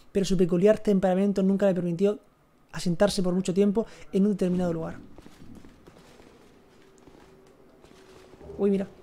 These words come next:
estaba en plan. Yo, sí, yo creo que lo terminamos ya mañana. O sea, bueno, f-, es que no lo sé, como es un juego tan lento, fuck.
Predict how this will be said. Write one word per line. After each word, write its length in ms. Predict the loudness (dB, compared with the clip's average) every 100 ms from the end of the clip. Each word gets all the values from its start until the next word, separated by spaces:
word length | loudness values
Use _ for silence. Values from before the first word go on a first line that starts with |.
| -20 -20
estaba 220 | -12 -10
en 60 | -10
plan. 260 | -10 -12 -16 -20 -20 _ -20 -4
Yo, 120 | 4 4
sí, 140 | 4 6
yo 60 |
creo 120 | 8 8
que 60 |
lo 60 | 6
terminamos 360 | 2 -2 -4
ya 440 | -4 -2 -2 -4 -8 -18 -20 -20 -20 -20 -20 -12
mañana. 360 | -8 -6 -6 -10 -20 -20 -20 -18
O 40 |
sea, 220 | -10 -10 -10 -20 -6
bueno, 140 | 0 0
f-, 140 | -2 -16 -20 -2
es 120 | 8 10
que 100 | 10
no 80 |
lo 40 | 8
sé, 120 | 6
como 120 | 4
es 60 | 4
un 100 | 4
juego 220 | 4 4
tan 260 | 2 2 4
lento, 480 | 2 -4 -10 -16 -16 -16 -18
fuck. 180 | -18